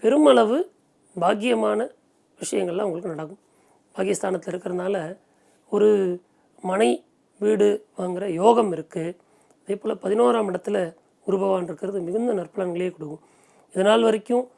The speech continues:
செய்தொழில்ல இருந்த மந்த நிலையெல்லாம் மாறி ஒரு சுறுசுறுப்போட செயல்படுவீங்க. உங்களுக்கு வெற்றிகள் உங்களை தொடர்ச்சியா தேடி வந்துகிட்டே இருக்கும். அதன் மூலம் உங்களுக்கு பொருள் ஆதாயம் ஏற்படும். நீங்க வந்து ஆதாயம் இதுல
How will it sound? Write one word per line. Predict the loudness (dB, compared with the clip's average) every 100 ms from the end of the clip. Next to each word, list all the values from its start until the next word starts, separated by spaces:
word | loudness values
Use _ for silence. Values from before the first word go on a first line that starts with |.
| _ _
செய்தொழில்ல | 0 2 4 4 2 0
இருந்த | 0 -2 -2
மந்த | -2 -2
நிலையெல்லாம் | -2 -2 -2 -2 -4
மாறி | -6 -6 -8 -10 -16 _ _ _
ஒரு | -2 -2 -2 _ _ _ _ _
சுறுசுறுப்போட | 0 2 4 0 0 0 0 0 -4 -4
செயல்படுவீங்க. | -4 -2 -4 -2 -4 -4 -6 -10 _ _ _ -6
உங்களுக்கு | -4 -4 -2 -4 -4 -4
வெற்றிகள் | -6 2 2 2
உங்களை | 0 -2 -6
தொடர்ச்சியா | -6 -8 -6 -8 -6 -6
தேடி | -4 -4 -2
வந்துகிட்டே | -4 -6 -8 -8
இருக்கும். | -8 -10 -14 -14 _ _ _ _
அதன் | -6 -2
மூலம் | 2 2 0 -4 _ _ _ _ _ _
உங்களுக்கு | -8 -6 -8
பொருள் | -6 -2 -2 -2
ஆதாயம் | -2 0 4 4 4 2 -2 _
ஏற்படும். | -14 -12 -14 -14 _ _ _
நீங்க | -6 -6
வந்து | -4 -2 -4 -6 _ _ _ -4
ஆதாயம் | 2 6 8 8
இதுல | 4 -2